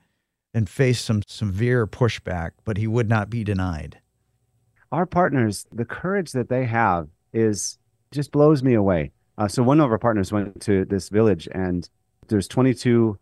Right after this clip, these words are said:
Speaker 2: religious extremists that kinda surrounded him and were kicking him and beating him and really severely beating him.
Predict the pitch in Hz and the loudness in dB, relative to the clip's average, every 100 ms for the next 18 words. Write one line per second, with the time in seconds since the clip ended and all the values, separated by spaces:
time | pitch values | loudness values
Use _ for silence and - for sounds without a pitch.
0 | _ 71 95 110 110 113 107 98 - 110 | _ -14 -2 2 2 0 -4 -8 -4 0
1 | 107 82 73 - - _ _ _ _ 95 | 2 0 -4 -10 -14 _ _ _ _ 0
2 | 90 - - _ - 110 90 - 107 101 | 0 -4 -20 _ -4 -2 -2 -2 0 2
3 | 113 110 120 101 78 - 123 - 107 104 | 2 2 2 0 -4 -6 -8 -6 -4 -2
4 | 92 78 101 98 95 92 80 76 95 113 | -2 0 0 0 0 -2 -4 -6 0 4
5 | 143 117 87 80 82 - 101 95 123 107 | 6 4 2 -4 -10 -8 -4 2 4 4
6 | 85 87 76 67 67 | 0 -2 -4 -10 -14